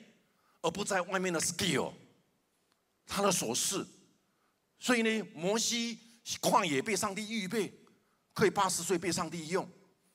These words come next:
一个人的所事决定，你不要说我在乎我被上，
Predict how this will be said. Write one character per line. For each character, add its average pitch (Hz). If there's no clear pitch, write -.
一 202
个 208
人 147
的 156
所 127
事 135
决 143
定， 175
你 160
不 180
要 247
说 240
我 160
在 202
乎 180
我 147
被 196
上， 185